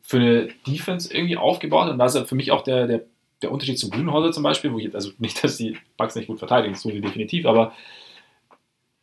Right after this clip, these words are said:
beide haben einen Superstar, beide haben einen sehr, sehr speziellen Superstar, aber ich find,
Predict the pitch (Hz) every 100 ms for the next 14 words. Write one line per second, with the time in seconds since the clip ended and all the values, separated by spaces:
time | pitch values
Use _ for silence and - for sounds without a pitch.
0 | _ _ _ - 127 165 151 139 139 233
1 | 226 240 339 _ _ _ _ _ _ _
2 | _ - 117 147 135 143 131 131 131 -
3 | 127 123 147 139 - - 143 180 185 170
4 | 165 165 120 117 - 147 139